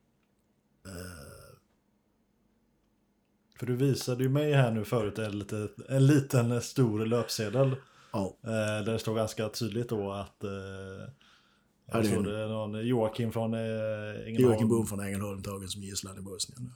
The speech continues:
Speaker 2: Ja, eh.
Speaker 1: Eh, F N-soldat Joakim Bohm tagen som, eh, och det var ju hela löpsedeln mer eller mindre med stor bild på mig, så att, ehm.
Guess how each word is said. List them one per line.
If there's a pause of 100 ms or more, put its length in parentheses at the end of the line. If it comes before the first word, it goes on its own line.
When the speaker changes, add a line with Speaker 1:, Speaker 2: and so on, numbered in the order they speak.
Speaker 2:
Ja, (140)
eh.
Speaker 1:
Eh, (960)
F
N-soldat
Joakim
Bohm
tagen
som,
eh, (100)
och
det
var
ju
hela
löpsedeln
mer
eller
mindre
med
stor
bild
på
mig,
så
att,
ehm.